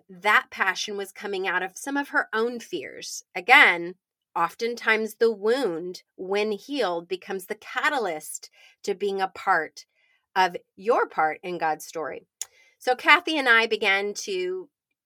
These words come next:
have times together. She would share her vision about how she wanted to take all these women to Kilimanjaro.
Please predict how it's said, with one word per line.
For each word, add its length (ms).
have 240
times 400
together. 460
She 180
would 160
share 240
her 140
vision 400
about 320
how 160
she 180
wanted 280
to 100
take 260
all 100
these 280
women 320
to 100
Kilimanjaro. 1040